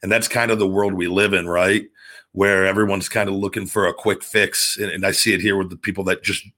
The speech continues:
do steroids. And they're like, "Well, how can I get a-, as muscular as possible, as quick as possible, uh, with the least amount of work possible?" And I just don't understand that mindset. Ever since I was a kid, the mi-, mindset is, "Well, how do I do that?"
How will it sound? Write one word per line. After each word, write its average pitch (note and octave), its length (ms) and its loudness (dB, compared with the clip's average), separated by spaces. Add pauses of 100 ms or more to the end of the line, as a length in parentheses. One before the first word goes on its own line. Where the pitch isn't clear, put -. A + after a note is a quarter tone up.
do G2 140 -4
steroids. G#2 720 4
And F2+ 180 -8 (320)
they're A#2 140 0
like, A2+ 120 2
"Well, A#2 100 4
how C#3 100 6
can D3+ 160 2
I C3+ 80 4
get C3 180 2
a-, G#2+ 640 2
as G2+ 140 -6
muscular B2 480 0
as G#2+ 100 -2
possible, A2 540 0
as F#2 120 -6
quick C3+ 280 -2
as A#2+ 100 -4
possible, G2 760 -2 (280)
uh, G#2 360 6 (140)
with G#2+ 180 -6
the G#2+ 80 0
least A2+ 280 -2
amount G#2 220 2
of F#2+ 120 -2
work G2+ 280 -4
possible?" D2 580 -6 (360)
And A2 160 2
I A#2 120 4
just A2 200 0
don't A2+ 180 4
understand G2+ 480 2
that F2+ 120 0
mindset. F2 560 0
Ever A2+ 180 2
since A2+ 260 -2
I G#2+ 100 4
was F#2+ 160 -2
a F#2 80 -4
kid, G#2+ 260 -2
the G2 60 -6
mi-, G2 200 2
mindset G2 400 -4
is, G2 160 -6
"Well, F#2+ 300 -2
how G2+ 180 2
do G2 120 0
I F#2+ 100 0
do F2+ 220 -6
that?" D#2+ 260 -6